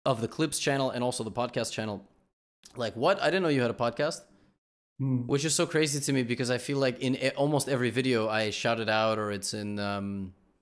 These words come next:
Speaker 1: it's in my description or something like that. But,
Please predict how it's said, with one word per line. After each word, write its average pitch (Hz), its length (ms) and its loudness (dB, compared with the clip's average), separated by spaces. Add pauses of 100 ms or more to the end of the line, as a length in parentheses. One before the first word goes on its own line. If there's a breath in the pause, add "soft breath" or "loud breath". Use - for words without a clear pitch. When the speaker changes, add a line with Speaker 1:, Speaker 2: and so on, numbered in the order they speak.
(560 loud breath)
Speaker 1:
it's - 260 -4
in 123 80 0
my 113 120 2
description 104 720 -4
or 98 120 -4
something 104 340 -4
like 95 160 -4
that. 101 400 -6
But, 98 340 -4